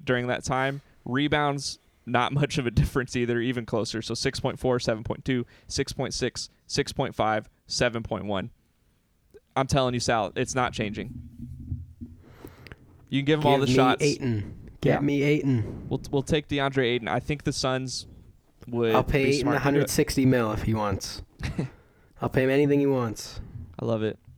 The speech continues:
Speaker 1: Well, I, I don't think, do we have anything else we need to cover?
Speaker 2: No, it's basically just a sad day for Pacers. A relatively sad day.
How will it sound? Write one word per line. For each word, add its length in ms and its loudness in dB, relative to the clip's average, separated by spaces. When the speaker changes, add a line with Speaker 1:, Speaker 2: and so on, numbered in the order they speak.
Speaker 1:
Well, 260 6
I, 160 6
I 120 6
don't 160 4
think, 320 0
do 120 2
we 340 2
have 220 4
anything 320 0
else 180 2
we 60 0
need 120 0
to 80 0
cover? 380 0
Speaker 2:
No, 460 0
it's 140 -8
basically 600 -4
just 440 -4
a 80 -2
sad 520 -2
day 300 -4
for 240 -6
Pacers. 560 -6
A 180 0
relatively 640 4
sad 360 -2
day. 240 -6